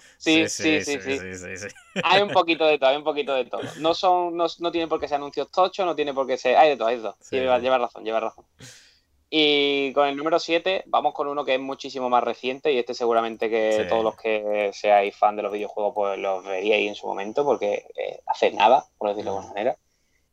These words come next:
Speaker 1: Y es para mí la aparición de Keanu Reeves, eh, durante la conferencia en la que se estaba mostrando, pues, cositas de Cyberpunk.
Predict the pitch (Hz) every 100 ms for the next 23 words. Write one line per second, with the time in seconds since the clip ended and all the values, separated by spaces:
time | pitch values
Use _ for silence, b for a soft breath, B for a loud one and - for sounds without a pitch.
0 | _ _ - 135 131 131 127 127 123 135
1 | 135 139 143 135 123 117 - 113 120 120
2 | 117 117 113 113 110 107 107 104 113 117
3 | 117 107 123 143 156 _ - 110 107 101
4 | 98 98 95 92 95 101 101 104 98 98
5 | 98 101 98 110 104 104 104 98 104 101
6 | 98 98 101 - 98 98 92 98 92 92
7 | - 104 101 98 - 104 110 - 131 143